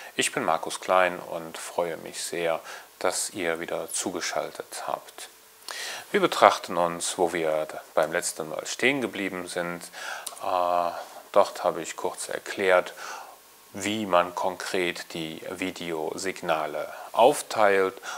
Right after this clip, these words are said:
Und wir gehen auch jetzt direkt über zum analogen Broadcast-Signal und schauen uns einmal an, welche Signale es hier konkret gibt.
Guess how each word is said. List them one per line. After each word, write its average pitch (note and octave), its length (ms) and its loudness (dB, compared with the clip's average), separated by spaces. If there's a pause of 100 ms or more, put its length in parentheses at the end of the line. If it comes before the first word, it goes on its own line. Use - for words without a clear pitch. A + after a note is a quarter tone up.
(140)
Und A#2+ 180 -4
wir A2 100 2
gehen F#2+ 220 0
auch E2+ 140 4
jetzt - 560 -2
direkt E2+ 500 0
über F#2+ 800 4 (260)
zum A#2 680 2 (340)
analogen E2+ 880 2 (360)
Broadcast-Signal F#2+ 2250 4 (600)
und D#3 220 2
schauen G2 280 4
uns E2 180 -4
einmal E2+ 320 -2
an, F#2+ 500 2 (200)
welche F#2 840 2 (1040)
Signale E2 680 0
es - 180 -6
hier A2 500 -4
konkret F2 920 -4
gibt. - 400 -12